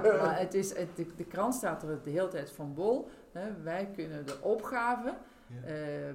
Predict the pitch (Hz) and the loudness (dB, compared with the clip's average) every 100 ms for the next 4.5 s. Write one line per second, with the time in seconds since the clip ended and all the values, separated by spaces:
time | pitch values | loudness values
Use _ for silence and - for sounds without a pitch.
0 | 135 160 196 175 165 190 196 - 139 156 | -2 0 0 -2 -2 -2 -4 -8 -2 0
1 | 190 190 - 139 - 143 175 240 - 156 | 2 0 -8 -10 -10 -8 -6 -8 -10 -12
2 | 143 143 151 147 - 135 180 190 185 147 | -10 -8 -8 -10 -10 -6 -4 -4 -6 -8
3 | 147 143 160 196 202 151 143 151 151 143 | -8 -6 -6 -6 -8 -8 -8 -10 -12 -10
4 | 147 160 160 151 | -8 -8 -10 -12